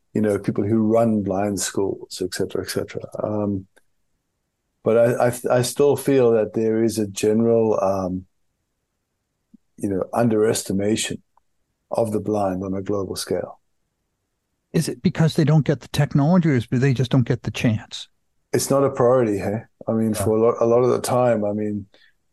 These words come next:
Speaker 1: you know, these are, the, it's winter's bone in these societies, you know? Guys are just trying to survive on a daily basis. So, um, prioritizing that, that, you know, a blind person is, is a challenge.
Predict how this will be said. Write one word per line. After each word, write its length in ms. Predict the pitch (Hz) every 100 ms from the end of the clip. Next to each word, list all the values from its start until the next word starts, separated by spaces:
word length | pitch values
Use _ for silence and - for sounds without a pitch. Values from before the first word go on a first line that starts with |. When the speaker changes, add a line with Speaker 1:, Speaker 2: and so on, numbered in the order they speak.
| -
Speaker 1:
you 80 | 110
know, 160 | 101
these 240 | 104 107 110
are, 260 | 104 95 - -
the, 220 | 117 117 -
it's 240 | 113 - 113
winter's 320 | 120 117 98
bone 320 | 101 117 127
in 120 | 104
these 180 | 104 104
societies, 760 | 104 - 107 110 107 98 98 92
you 80 |
know? 300 | 95 107 127 - -
Guys 260 | 104 113
are 60 | 107
just 180 | 110 -
trying 160 | 110
to 60 | 98
survive 500 | 101 92 110 104 101
on 80 | 98
a 80 |
daily 280 | 95 101 101
basis. 480 | 98 110 120 101 98
So, 560 | - - 107 104 104 101 _ _ _ _ _ -
um, 540 | 110 110 110 107 98 _ _ -
prioritizing 1120 | - 113 107 127 135 123 - 113 104 95 92 - - _ _
that, 280 | - - -
that, 180 | 104 -
you 120 | 113 110
know, 200 | 98 98
a 140 | 101
blind 460 | 101 107 104 101 95
person 580 | 120 120 - 107 85 - _ _ _ _ _ _ - -
is, 300 | 110 98 113
is 160 | 104
a 80 | 98
challenge. 500 | - 107 87 101